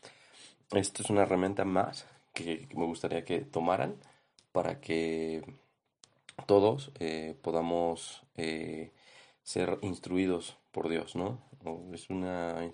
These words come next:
una herramienta que simplemente funciona. Voy a estar subiendo, eh, principalmente libros, eh, de la Biblia, ¿no? Vamos a estar leyendo más que nada eso, eh, verso a verso, estudiándolos, eh, pero también voy a tener secciones especiales como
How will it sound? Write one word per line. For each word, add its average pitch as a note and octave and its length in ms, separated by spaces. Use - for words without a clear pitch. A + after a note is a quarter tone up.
una F#2+ 240
herramienta F2 380
que E2 160
simplemente F2 420
funciona. E2 460
Voy G2 160
a - 20
estar F#2+ 400
subiendo, F2+ 640
eh, E2+ 280
principalmente F2 1000
libros, F#2 560
eh, E2 400
de E2 80
la E2 100
Biblia, F#2 320
¿no? F2 80
Vamos F2+ 140
a F2+ 80
estar F#2 120
leyendo F2+ 680
más F2+ 200
que F2+ 80
nada F2+ 240
eso, A#2 260
eh, E2+ 420
verso F#2+ 240
a - 20
verso, G#2+ 520
estudiándolos, F#2+ 840
eh, E2 280
pero E2 160
también F2 320
voy F2+ 160
a E2+ 100
tener E2 560
secciones - 400
especiales F2 480
como D#2 480